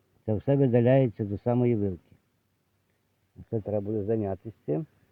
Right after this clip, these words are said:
Звісно, йому зразу все не будемо, спочатку пасинки, а потім листки. Ну, а й зразу так, але бажано постепенно, щоб його не, не нарушати в нього баланс.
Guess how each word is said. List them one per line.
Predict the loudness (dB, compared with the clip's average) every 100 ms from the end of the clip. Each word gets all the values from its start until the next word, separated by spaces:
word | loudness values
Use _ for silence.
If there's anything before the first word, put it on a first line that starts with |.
| _ _ _ _ _ _ _ _ _ _ -20 _ _ _ _ _
Звісно, | -4 -4 -4
йому | -2 0 0
зразу | 2 2 2
все | -2 -2
не | -2 -2
будемо, | 0 2 2 0 -10
спочатку | -6 -6 -8 -8
пасинки, | -2 -2 -2 -4 -2 -4 -6 _ _ _ _ _ _ _
а | -10
потім | -6 -4 -2
листки. | -2 -4 -8 -2 2 2 0 _ _ _ _ _ _ _ _ _ _ _ _ _ _ -14
Ну, | -4 4
а | 4
й | 6
зразу | 6 6 6 4
так, | 4 6
але | 6 4 0 -6 -10 -12 _ _ _ _ _ _ _ _ _ _ _ _ -4
бажано | -2 2 0 0
постепенно, | -6 -8 -10 -10 -12 -12 -14
щоб | -18 -16
його | -12 -10
не, | -10 -12 _ _ _ _ _
не | -6 -2
нарушати | 0 0 0 -2 -2
в |
нього | -4 -2
баланс. | 0 0 -2